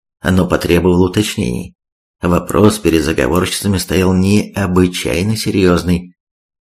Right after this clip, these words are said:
и обойтись одними только намеками не выйдет. «У нас есть еще две преданные фаты, так?» «Так».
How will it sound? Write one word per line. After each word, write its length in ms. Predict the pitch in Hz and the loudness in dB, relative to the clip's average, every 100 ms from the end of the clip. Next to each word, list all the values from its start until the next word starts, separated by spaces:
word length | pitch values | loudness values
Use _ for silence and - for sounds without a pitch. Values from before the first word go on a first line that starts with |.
| _ | _
и 380 | - 95 135 139 | -4 -2 -2 -2
обойтись 680 | 151 143 151 143 - 131 | -4 0 0 0 -2 0
одними 480 | 143 120 107 104 120 | 0 2 2 2 0
только 400 | 123 85 95 - | 0 0 0 0
намеками 680 | 98 95 87 85 80 95 104 | 0 2 2 0 -2 -2 0
не 260 | 107 101 120 | 2 2 0
выйдет. 600 | 120 95 107 - 58 - _ _ _ _ _ _ _ _ _ | 0 0 -2 -4 -8 -10 _ _ _ _ _ _ _ _ _
«У 120 | 104 | -2
нас 420 | 98 90 95 90 87 | 2 2 2 0 -2
есть 380 | 85 135 135 | 0 0 0
еще 280 | 110 104 101 | -2 0 0
две 240 | 90 104 95 | 2 2 2
преданные 520 | - 98 98 92 101 | 2 2 2 2 0
фаты, 420 | - 87 87 85 | -2 -2 -2 -4
так?» 380 | - 113 170 - _ _ _ _ _ _ | -4 -4 -4 -8 _ _ _ _ _ _
«Так». 420 | 87 87 101 - | 0 0 0 -6